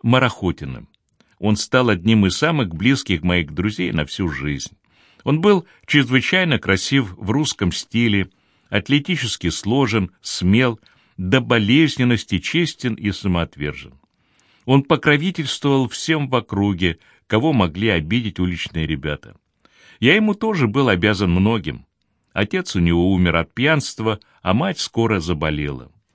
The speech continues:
Валентину пришлось бросить учёбу и начать работать. Уже с четырнадцати лет он подрабатывал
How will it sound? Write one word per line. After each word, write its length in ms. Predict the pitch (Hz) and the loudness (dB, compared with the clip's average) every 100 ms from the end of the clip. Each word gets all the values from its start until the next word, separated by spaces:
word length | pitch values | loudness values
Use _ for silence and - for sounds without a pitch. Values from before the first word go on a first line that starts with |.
| _ _ - - | _ _ -20 -10
Валентину 580 | 92 131 185 185 226 202 | 0 4 4 2 2 2
пришлось 480 | - 131 - 147 120 | 2 0 2 0 0
бросить 440 | 98 120 - 87 | 0 0 0 -2
учёбу 580 | 85 - 170 151 143 127 _ | -4 -2 -2 0 -2 -4 _
и 100 | 98 | -2
начать 360 | 92 87 139 107 | 0 0 -4 -4
работать. 600 | 82 73 80 78 71 _ _ _ _ _ | -4 -2 -4 -4 -12 _ _ _ _ _
Уже 440 | 113 110 123 123 - _ | 0 4 4 4 0 _
с 40 | - | -4
четырнадцати 560 | 117 110 117 104 - | -2 2 2 0 0
лет 280 | 101 117 123 | 0 0 0
он 100 | 98 | -2
подрабатывал 720 | 80 90 90 113 120 104 98 | -2 -2 0 0 0 0 0